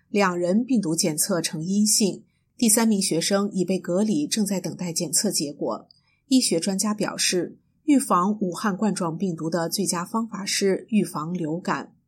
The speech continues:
要注意在热水中用肥皂洗手，咳嗽和打喷嚏时捂住口鼻，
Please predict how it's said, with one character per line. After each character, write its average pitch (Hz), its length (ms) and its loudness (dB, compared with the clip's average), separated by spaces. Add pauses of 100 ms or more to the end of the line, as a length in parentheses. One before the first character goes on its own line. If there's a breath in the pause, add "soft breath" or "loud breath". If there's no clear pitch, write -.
(320)
要 277 160 2
注 277 140 2
意 254 120 0
在 233 240 2
热 226 220 2
水 175 200 0
中 196 320 0
用 180 220 2
肥 160 220 -2
皂 185 240 2
洗 156 220 2
手， - 360 2 (340 soft breath)
咳 196 220 2
嗽 214 260 4
和 165 280 -2
打 160 220 -4
喷 220 200 0
嚏 180 140 0
时 151 320 0
捂 175 180 -4
住 175 140 -4
口 165 260 -6
鼻， 180 420 -6